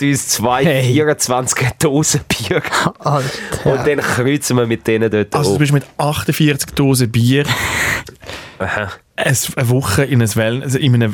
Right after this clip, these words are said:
Speaker 3: so hast
Speaker 1: Vier
Speaker 3: du ein-,
Speaker 1: Tage.
Speaker 3: so hast du eingecheckt.
Speaker 1: Ja, das habe ich mich nicht gefragt. Ich meine, äh, was laufst du denn in die Lobby rein mit dem Kratten Bier auf, und findest Wellness, Wellness, Wellness? Das kann ich auch nicht.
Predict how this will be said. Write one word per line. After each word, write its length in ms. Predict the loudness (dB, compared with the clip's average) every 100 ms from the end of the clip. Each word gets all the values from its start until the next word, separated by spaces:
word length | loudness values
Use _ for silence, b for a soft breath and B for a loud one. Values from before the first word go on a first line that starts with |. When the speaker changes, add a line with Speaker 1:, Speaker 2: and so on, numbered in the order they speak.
| 0
Speaker 3:
so 140 | 2 4
hast 60 |
Speaker 1:
Vier 160 | 2 2
Speaker 3:
du 80 | 0
ein-, 140 | 0
Speaker 1:
Tage. 140 | -4 -2
Speaker 3:
so 200 | 2 4
hast 140 | 2
du 100 | 0
eingecheckt. 720 | 0 0 0 -2 -4 -6 -8 0
Speaker 1:
Ja, 160 | 0 0
das 160 | -2
habe 120 | -2
ich 60 | 0
mich 80 | 0
nicht 140 | 0 0
gefragt. 340 | -2 -4 -2
Ich 60 | 0
meine, 260 | 0 0 0
äh, 120 | 0 0
was 240 | -2 0
laufst 400 | 2 0 0 -2
du 60 | -2
denn 80 |
in 120 | -2 -2
die 100 | 0
Lobby 400 | 2 2 2 2
rein 100 | 2
mit 220 | 0 -2 -2
dem 100 | -2
Kratten 580 | -2 -2 -4 -2 -2 -2
Bier 300 | 0 2 2
auf, 140 | 2
und 120 | 0 0
findest 300 | -2 0 2
Wellness, 580 | 4 4 4 2 2 2
Wellness, 580 | 4 4 2 2 0
Wellness? 320 | 2 4 4 0
Das 120 | -2
kann 140 | -2
ich 140 | 0 0
auch 180 | 2 2
nicht. 160 | 0